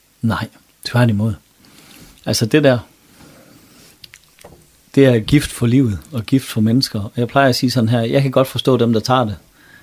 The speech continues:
Helt ned fra misbrugeren, på, der sidder på kantstenen med kanylen i armen og fikser heroin,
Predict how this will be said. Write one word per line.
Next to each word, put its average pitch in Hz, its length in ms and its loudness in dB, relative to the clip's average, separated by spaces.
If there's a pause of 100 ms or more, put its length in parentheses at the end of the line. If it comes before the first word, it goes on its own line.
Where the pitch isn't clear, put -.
(160)
Helt 135 200 2
ned 117 160 4
fra 104 380 -4
misbrugeren, 104 680 0
på, 101 380 -6
der 104 60 -8
sidder 120 220 0
på 113 100 -6
kantstenen 107 600 0
med 101 340 -6
kanylen 120 460 2
i 113 40 0
armen 113 320 -2
og 101 180 -8
fikser - 360 -4
heroin, 110 500 0